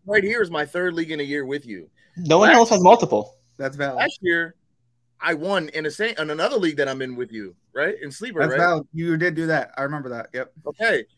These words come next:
Speaker 1: And hold
Speaker 2: Also,
Speaker 1: on.
Speaker 2: the technicality as well. So
Speaker 1: Wait a second. Didn't I just win the fantasy basketball league as well?
Speaker 3: That's valid. You, you are the running champ in fantasy basketball. So
Speaker 2: I
Speaker 3: that's
Speaker 2: won that
Speaker 3: valid.
Speaker 2: league too as well. So, I mean,
Speaker 1: Huh?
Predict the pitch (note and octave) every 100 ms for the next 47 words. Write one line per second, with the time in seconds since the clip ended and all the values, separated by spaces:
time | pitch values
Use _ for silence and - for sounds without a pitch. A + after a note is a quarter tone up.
0 | - A3 C4 F#3 A#3 F#3+ - G#3 E3 E3+
1 | E3 B2+ A2+ A#2 G2+ - - G2 - A3+
2 | F4 A#3+ E3 F3 B3 G#3+ G#3+ A3 G3 G#3
3 | G3 F3+ E3 G3+ G#3 A3 A3 E3 F#3 G#3+
4 | - _ _ - D3+ E3 E3+ C3+ A2+ D#3
5 | G3 F3+ F#3+ G3+ D#3+ D#3+ D#3 E3+ D#3+ C#3+
6 | C#3+ D3 C3+ C#3+ D3 A#2 A2+ - A#2+ G3+
7 | A3+ G#3+ G3 F#3 G3 C#3+ C3+ C3+ A2 A2+
8 | G2+ G2+ _ _ _ - B2 G3